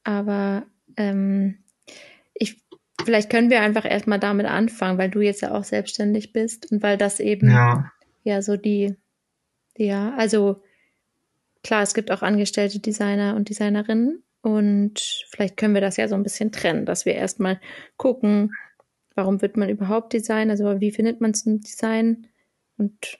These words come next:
Speaker 1: wer sollte vielleicht auch Designer oder
Speaker 2: Mhm.
Speaker 1: Designerin werden und dann das Thema Selbstständigkeit, Angestelltsein noch mal extra.
Speaker 2: Ja, das ist natürlich immer schwierig zu sagen, weil ich glaub, die Motivation ist eine ganz unterschiedliche, ähm,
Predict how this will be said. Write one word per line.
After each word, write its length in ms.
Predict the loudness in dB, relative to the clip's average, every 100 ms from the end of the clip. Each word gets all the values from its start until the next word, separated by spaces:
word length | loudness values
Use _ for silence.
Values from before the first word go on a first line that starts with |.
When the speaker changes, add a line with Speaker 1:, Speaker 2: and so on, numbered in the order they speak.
| _ _ 2
Speaker 1:
wer 220 | 4 6
sollte 320 | 4 4 2
vielleicht 220 | 0 0
auch 100 | 0
Designer 400 | 0 -2 0 2
oder 80 | 2
Speaker 2:
Mhm. 20 |
Speaker 1:
Designerin 560 | 2 2 2 2 2 0
werden 540 | 0 -2 -2 -2 -2 _ _ _ _
und 180 | -4 -2
dann 360 | 0 2 2 0
das 600 | -4 -4 -6 -12 -14 -18 _ _
Thema 300 | 0 2 2
Selbstständigkeit, 640 | 2 0 -2 -2 -2 -2 0
Angestelltsein 760 | 0 -2 -2 -4 -4 -2 -2
noch 180 | -2 -2
mal 160 | -4
extra. 480 | -4 -8 -12 -8 -8 -8 _ _ _ _ _ _ _ _ _ _
Speaker 2:
Ja, 440 | 4 4 4 -2 -12 -20 -20 _
das 100 | -4
ist 60 |
natürlich 400 | -2 2 2 2
immer 420 | 2 2 4 4 2
schwierig 440 | 2 4 4 2
zu 120 | 0
sagen, 600 | 2 4 6 6 6 6
weil 280 | 6 4 4
ich 100 | 2
glaub, 200 | -2 0
die 100 | 2
Motivation 760 | 2 2 2 2 2 2 4 2
ist 240 | 0 2
eine 140 | 2
ganz 400 | 4 4 4 2
unterschiedliche, 760 | 2 6 6 6 6 6 4 4 4 4 4
ähm, 520 | 4 4 6 6 4